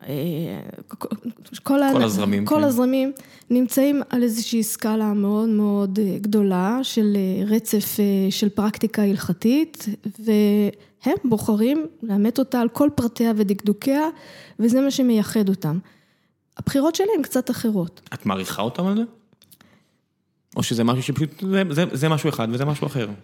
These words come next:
Speaker 2: זאת אומרת, יש איזושהי רמה של הערכה ל-, לא יודע, אני יכול, נגיד, אני כמי שאוהב לרוץ, ואז אני מגיע איזה קובי אורן, איזה אורח שתכף גם יגיע, או עוד כמה חודשים יגיע שוב, והוא רץ, הוא לא רץ עשרה קילומטר,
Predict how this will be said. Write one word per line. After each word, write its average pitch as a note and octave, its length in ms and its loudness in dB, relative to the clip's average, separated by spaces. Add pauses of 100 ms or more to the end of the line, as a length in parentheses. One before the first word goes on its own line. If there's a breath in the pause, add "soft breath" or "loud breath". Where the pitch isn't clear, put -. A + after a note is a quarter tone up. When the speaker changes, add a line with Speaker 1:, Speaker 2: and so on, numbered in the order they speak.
(100)
Speaker 2:
זאת - 80 -12
אומרת, A#2 160 -2
יש C#3+ 140 -4
איזושהי D3 240 -2
רמה A2 240 0
של A#2+ 200 -4
הערכה A2+ 760 -2
ל-, G#2+ 120 0 (640 soft breath)
לא - 20 -10
יודע, G#2+ 80 -2
אני G#2+ 80 2
יכול, C3+ 300 0 (100)
נגיד, A2 220 0
אני A2+ 360 0
כמי G#2+ 200 0
שאוהב G2 680 -4
לרוץ, D3+ 480 -2
ואז A#2 120 -2
אני A2 280 0
מגיע G2+ 580 -2 (140)
איזה F#2 200 -10
קובי G2 320 -4
אורן, C#3+ 500 -2
איזה F#2 180 -4
אורח G2+ 380 -2
שתכף F#2 520 -6
גם F#2 160 -2
יגיע, F2+ 340 -4
או E2+ 60 -6
עוד F2 120 -6
כמה G2 160 -4
חודשים G#2 240 -4
יגיע F#2+ 240 0
שוב, G3 240 2
והוא C3+ 220 2
רץ, C3+ 240 -4 (560 soft breath)
הוא D3 160 0
לא D#3 140 2
רץ - 160 -2
עשרה G2 240 -2
קילומטר, D#3+ 580 0